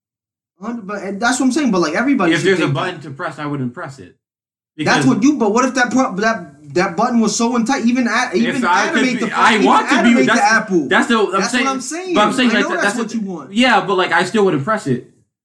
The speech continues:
Speaker 1: That
Speaker 2: Because
Speaker 1: you
Speaker 2: there's,
Speaker 1: know that, how
Speaker 2: because
Speaker 1: would
Speaker 2: I
Speaker 1: you
Speaker 2: still, I, I still, I still, like, imagine, like, I can still help people, I can still do things. There's still,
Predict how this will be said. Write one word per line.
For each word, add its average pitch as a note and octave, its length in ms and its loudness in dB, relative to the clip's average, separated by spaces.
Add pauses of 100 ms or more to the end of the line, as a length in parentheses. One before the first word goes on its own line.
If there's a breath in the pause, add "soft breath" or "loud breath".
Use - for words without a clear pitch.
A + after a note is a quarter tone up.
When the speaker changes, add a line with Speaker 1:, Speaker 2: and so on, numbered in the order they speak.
Speaker 1:
That F3 160 -4
Speaker 2:
Because F#3+ 140 2
Speaker 1:
you C4 80 6
Speaker 2:
there's, C4 100 4
Speaker 1:
know D4+ 240 0
that, F3 260 -4
how F#3+ 200 0
Speaker 2:
because - 0 -
Speaker 1:
would G3+ 100 2
Speaker 2:
I - 60 2
Speaker 1:
you B3+ 100 2
Speaker 2:
still, A#3 120 0
I, F#3 140 2
I F#3 140 2
still, A3 360 2
I E3+ 160 2
still, F3+ 200 -6
like, - 260 -6
imagine, G#3 400 0
like, G3 140 0
I F3+ 80 0
can F3+ 100 -8
still G#3+ 160 -2
help A#3 220 0
people, F3 200 -4
I D#3+ 60 -2
can E3 140 -14
still F#3+ 240 -2
do G3 160 0
things. G2+ 360 -8 (340)
There's D#3 120 -6
still, F#3 380 2